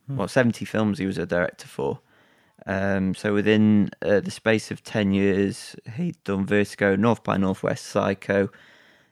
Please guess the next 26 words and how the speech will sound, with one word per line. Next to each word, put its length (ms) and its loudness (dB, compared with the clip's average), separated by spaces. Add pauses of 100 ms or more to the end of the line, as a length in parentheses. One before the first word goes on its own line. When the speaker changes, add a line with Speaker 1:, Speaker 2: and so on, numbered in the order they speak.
(120)
Speaker 2:
uh, 360 -2
The 140 -8
Birds, 720 -2 (200)
uh, 440 -2 (180)
and 240 -2
Marnie, 560 2 (280)
which 220 -12
are 60 2
all 160 -2
sort 260 -8
of 260 -12 (340)
classed 320 -14
as 120 -10
his, 400 -10 (140)
um, 500 -8
some 200 -10
of 80 -6
his 140 -6
best. 360 -8
And 140 -2
then 80 0
just 180 -10
before 320 -6
that, 240 -4
Rear 220 -2
Window 500 -2